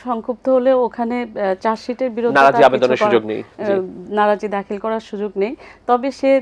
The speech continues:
Speaker 1: চার্জ গঠনের আগে সে চাইলে মামলা থেকে অব্যাহতি দেওয়ার, অব্যাহতি পাওয়ার জন্য সে পিটিশন আদালতে দাখিল করতে পারে।
Speaker 2: তাহলে আমরা আপনার বক্তব্য থেকে জানতে চাচ্ছি যে আসামি চাইলে পুলিশ প্রতিবেদন হবার পরে আদালত যখন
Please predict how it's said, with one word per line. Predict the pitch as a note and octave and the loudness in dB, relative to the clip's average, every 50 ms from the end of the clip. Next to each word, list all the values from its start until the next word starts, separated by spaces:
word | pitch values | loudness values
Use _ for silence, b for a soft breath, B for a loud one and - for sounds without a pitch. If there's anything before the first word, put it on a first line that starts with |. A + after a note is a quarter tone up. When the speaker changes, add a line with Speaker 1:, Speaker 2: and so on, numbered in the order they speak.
| C4 - | 2 4
Speaker 1:
চার্জ | A#3+ A3 A3+ A3+ A3 G#3 - | 4 6 6 4 0 -2 0
গঠনের | B3+ B3+ B3 C#4 C4+ C4 C4+ C4 | 0 0 2 2 0 2 2 2
আগে | A#3+ A3 A3 G#3 B3+ | 2 0 0 -2 -4
সে | B3 - B3+ A#3+ | -2 -2 -4 -2
চাইলে | - A3+ G#3+ G#3+ G#3+ A#3+ | 0 0 0 0 -2 -2
মামলা | A3+ G#3+ G3+ G3+ G#3 G#3 | -2 -2 -2 -2 -4 -4
থেকে | - A3+ A3 - | -6 -8 -6 -2
অব্যাহতি | B3 G#3+ F#3+ F3 F3+ G#3 G#3 - B3 A#3+ | -2 -2 -2 -2 -4 -8 -6 -6 -8 -6
দেওয়ার, | G#3 A3+ A3+ A3+ G#3+ G3+ - - F3+ | -4 -2 -2 -2 -4 -8 -12 -12 -8
অব্যাহতি | - - G3+ F3 F3+ A3+ A#3 - B3+ | -2 -2 -2 -2 -2 -4 -4 -4 -4
পাওয়ার | B3 - A#3+ A3+ A3+ A3+ G#3 | -4 -2 -2 0 0 -2 -4
জন্য | - A3 A3 A3 A3 B3 C#4 | -6 -8 -6 -6 -6 -6 -8
সে | C4 - - G#3 | -8 -8 -10 -10
পিটিশন | - G#3 F3+ F#3+ G3 - - A3+ C4+ B B B B B | -10 -8 -10 -10 -10 -10 -10 -12 -12 B B B B B
আদালতে | B G3+ F#3 F#3 F#3 F#3+ F3+ - F#3+ | B -4 -2 -2 -2 -2 -2 -4 -4
দাখিল | F3 E3 E3 - F3+ D#3+ | -6 -6 -6 -6 -10 -8
করতে | - E3 E3+ - - | -10 -12 -12 -12 -14
পারে। | - - F3+ - - _ _ _ b b b b b b - | -12 -12 -12 -14 -14 _ _ _ b b b b b b 0
Speaker 2:
তাহলে | B2 B2+ C3+ C3+ | 2 4 4 4
আমরা | B2+ C3 C3+ B2+ | 2 2 0 -2
আপনার | A2+ - - B2+ A#2 | -2 -2 -2 0 0
বক্তব্য | A#2+ A#2 - - A#2+ A2+ A2+ | 0 0 0 -2 -2 -2 -2
থেকে | - A2 A#2 A#2 | -4 -4 -6 -2
জানতে | A#2 A2+ G#2+ G#2 G2+ | -2 -2 -2 -2 -4
চাচ্ছি | - G#2 - - - A#3 B3 | -6 -6 -6 -4 -4 -4 -4
যে | E3+ - D3+ D3 B B B B B B B | -2 0 -2 -2 B B B B B B B
আসামি | - B2 - - - D#3 D#3+ D#3 | 0 0 2 2 0 0 0 0
চাইলে | - - C3+ C3 C3+ C3+ C#3 D3+ D3+ C#3+ C3+ - _ _ _ _ _ _ _ _ _ _ _ _ _ - | 4 4 4 4 4 2 2 2 2 2 0 -4 _ _ _ _ _ _ _ _ _ _ _ _ _ -2
পুলিশ | - C#3+ D3 C#3+ - | 0 0 0 0 -2
প্রতিবেদন | - D#3 C#3+ D3+ C3 C3+ B2+ C3+ B2+ | -2 -2 0 2 2 2 2 2 0
হবার | B2 B2 B2+ B2+ | 2 4 4 4
পরে | B2 - C3 A#2 A#2+ C#3+ | 6 4 4 4 6 6
আদালত | A#2+ A2 A2 A#2 A#2+ A#2+ A2+ | 4 4 4 2 0 0 0
যখন | A#2+ A#2 A2+ - C3+ B2 A#2+ | 0 -2 -2 0 -4 -6 -6